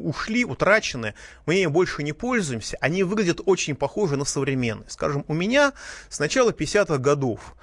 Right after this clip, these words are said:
хранится замечательная вещь, которая выглядит абсолютно как наладонный планшет.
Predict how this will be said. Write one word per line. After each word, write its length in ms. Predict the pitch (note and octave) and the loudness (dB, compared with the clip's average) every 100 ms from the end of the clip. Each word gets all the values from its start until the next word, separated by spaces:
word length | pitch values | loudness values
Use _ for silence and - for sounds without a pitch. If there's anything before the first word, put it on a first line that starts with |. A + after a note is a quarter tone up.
| - - | -20 -14
хранится 460 | - C#3+ A#3 A3 C3 | 0 2 2 0 0
замечательная 640 | D3+ F3+ G#3 F#3 G3 A3+ | -2 0 2 2 0 -4
вещь, 180 | C4 - | -4 -2
которая 340 | - G3 F#3+ | -2 2 2
выглядит 360 | E3 G#3+ D#3 - | 2 0 0 0
абсолютно 560 | - - F3+ A3+ D3+ | 0 2 2 0 -2
как 220 | - F3 D3 | 0 0 2
наладонный 580 | C#3+ C#3+ E3 E3+ D#3 | 2 4 2 0 -2
планшет. 640 | C#3 C#3 C#3 - - - | -2 -4 -4 -4 -6 -10